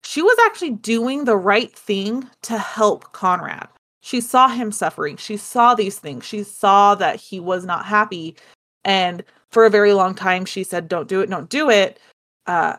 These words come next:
I believe her medication was changed. And then she started going, "Okay, let's do it." Because now in her mind, this is how she helps him.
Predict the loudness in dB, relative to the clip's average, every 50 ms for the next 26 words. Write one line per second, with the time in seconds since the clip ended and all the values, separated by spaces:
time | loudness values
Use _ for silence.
0 | _ -4 -2 2 2 2 2 2 0 -2 -2 -4 -4 0 2 4 4 4 2 2
1 | 0 -2 -2 -2 0 0 0 0 -2 -6 -6 -8 -8 -10 -8 -6 -6 -4 -4 -6
2 | -6 -8 -10 -14 -18 _ _ _ _ _ _ _ -4 -2 0 0 0 -2 -2 0
3 | 0 2 2 0 -2 -4 -6 -6 -6 -6 -4 -2 0 0 2 0 -2 -2 -2 -2
4 | -2 -2 -2 -2 -4 -6 -8 -12 -12 -10 -8 -8 -6 -6 -6 -6 -6 -8 -10 -10
5 | -4 2 2 4 4 2 0 -2 _ -10 -10 -8 -6 -6 -4 0 2 2 2 2
6 | 2 0 -2 0 2 2 4 4 2 2 0 0 0 0 2 0 0 -2 0 0
7 | 0 0 -2 -6 -12 -10 -10 -10 -10 -10 -12 -12 -12 -12 -12 _